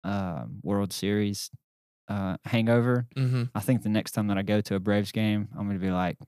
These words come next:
Speaker 1: "Ah, this is whatever. It's not, it's
Speaker 2: Yeah.
Speaker 1: like, it's not exciting."
Speaker 2: Yeah, I felt that this weekend.
Speaker 1: Mm.
Speaker 2: I was, like, having to explain to the people I was with, like,
Speaker 1: <laughs>
Speaker 2: how much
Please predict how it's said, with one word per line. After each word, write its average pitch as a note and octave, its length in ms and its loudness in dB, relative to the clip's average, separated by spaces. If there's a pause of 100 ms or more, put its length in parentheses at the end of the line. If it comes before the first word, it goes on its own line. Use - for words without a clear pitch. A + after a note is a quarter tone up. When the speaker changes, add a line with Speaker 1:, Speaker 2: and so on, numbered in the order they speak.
(140)
Speaker 1:
"Ah, F2 380 -10
this F#2 200 -8
is - 80 -12
whatever. D2 380 -6
It's - 160 -10
not, E2 220 -4
it's - 120 -8
Speaker 2:
Yeah. B2+ 260 2
Speaker 1:
like, F2+ 240 -4
it's - 200 -6
not E2+ 160 0
exciting." - 440 -6 (120)
Speaker 2:
Yeah, A2+ 260 -4
I A#2+ 60 -2
felt A#2+ 260 -2
that A2+ 160 -2
this A2+ 220 -8
weekend. A2+ 380 -6 (220)
Speaker 1:
Mm. G#2 220 -2
Speaker 2:
I A#2 60 -2
was, A#2+ 120 -2
like, A2 140 -4
having A2+ 280 -4
to A2+ 100 -6
explain A2+ 400 -6
to A2 60 -4
the G#2 80 -6
people G#2+ 380 -8
I F#2+ 100 -8
was G2+ 180 -8
with, A2+ 380 -6
like, G2 240 -8
Speaker 1:
<laughs> - 200 -20
Speaker 2:
how - 160 -4
much A2+ 200 -4